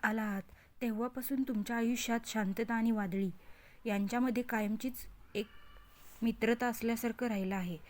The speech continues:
ज्या गोष्टींवर प्रेम करतात, त्यासाठी जीव ओतून लढता आणि ज्या गोष्टींना तुम्ही दुखावलं, त्या आठवणी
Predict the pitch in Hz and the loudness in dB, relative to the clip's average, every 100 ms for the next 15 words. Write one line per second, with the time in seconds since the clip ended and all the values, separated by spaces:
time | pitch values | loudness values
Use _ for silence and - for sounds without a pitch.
0 | - 190 240 262 262 - 262 269 233 226 | -8 -2 2 4 2 4 4 4 4 2
1 | 220 220 220 190 175 175 - 214 226 214 | 2 2 -2 -2 -4 -6 -6 -6 -4 -4
2 | 220 196 214 226 214 202 233 220 190 180 | -2 -2 -2 0 -2 0 0 0 0 -4
3 | 180 180 - 220 226 220 208 220 - 247 | -6 -6 -2 0 2 2 2 0 2 0
4 | 214 196 - - - - 233 233 233 202 | 0 -2 -6 -16 -18 -4 4 6 6 2
5 | - - 220 226 220 226 190 185 214 214 | -6 -8 -2 -2 2 2 2 0 0 0
6 | 208 220 226 | 0 0 0